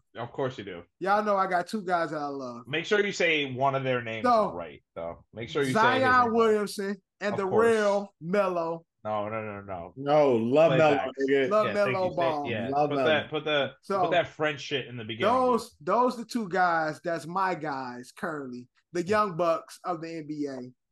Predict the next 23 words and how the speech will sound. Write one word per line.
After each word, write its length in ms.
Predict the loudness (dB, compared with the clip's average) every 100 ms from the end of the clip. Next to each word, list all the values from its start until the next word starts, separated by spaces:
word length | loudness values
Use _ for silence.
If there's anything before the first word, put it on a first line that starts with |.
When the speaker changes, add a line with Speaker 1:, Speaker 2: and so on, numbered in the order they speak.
| -6
Speaker 2:
I 160 | -4 -4
fucks 340 | -4 -6 -6
with, 220 | -8 -6
I 160 | -4 -4
love. 400 | -4 -6 -6 -6 -2
I've 120 | -2
been 140 | -2
following 380 | -2 -4 -2 -4
their 140 | -6 -8
careers, 680 | -6 -4 -2 -2 -4 -8 -18 _ _ _ _ -6
or 200 | -4 -4
they, 300 | -4 -6 -12 -10
they 120 | -10
professional 720 | -8 -10 -6 -6 -6 -12 -14
basketball, 720 | -6 -4 -4 -6 -10 -6 -4 -6 _ _ _ -12
uh, 400 | -10 -10 -12 -12
careers 480 | -8 -6 -6 -8 -10
since 160 | -12 -8
they 140 | -6
were 140 | -6 -6
in 40 |
high 160 | -10 -12
school. 320 | -12 -12